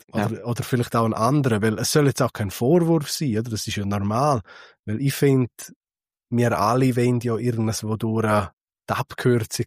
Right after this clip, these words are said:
Speaker 2: haben oder schnelle Lösungen oder halt einfach so der einfachste Weg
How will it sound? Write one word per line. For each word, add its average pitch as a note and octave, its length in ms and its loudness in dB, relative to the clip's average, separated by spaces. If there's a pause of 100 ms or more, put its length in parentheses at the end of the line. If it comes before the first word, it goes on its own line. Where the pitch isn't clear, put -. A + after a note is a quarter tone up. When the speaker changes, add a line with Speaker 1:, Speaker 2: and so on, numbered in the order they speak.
Speaker 2:
haben G#2 280 -2
oder F#2 140 -12
schnelle G#2+ 460 -2
Lösungen G#2 640 -2
oder G2 280 -8
halt A2 160 -2
einfach A2+ 200 -4
so - 140 -6
der G2 180 -6
einfachste A2+ 800 0
Weg G#2+ 480 -4